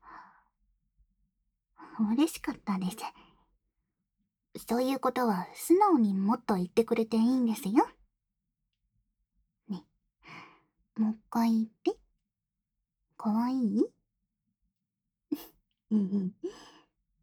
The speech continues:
うん。<laughs> うん。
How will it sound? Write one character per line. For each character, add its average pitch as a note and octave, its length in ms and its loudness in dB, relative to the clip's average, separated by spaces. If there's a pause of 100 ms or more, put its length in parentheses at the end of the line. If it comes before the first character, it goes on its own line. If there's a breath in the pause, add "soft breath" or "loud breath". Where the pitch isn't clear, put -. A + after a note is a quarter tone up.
(160)
う A#3 80 8
ん。 A3+ 600 -2 (840)
<laughs> C4 580 -2 (1300 loud breath)
う G#3 60 2
ん。 G3 760 -2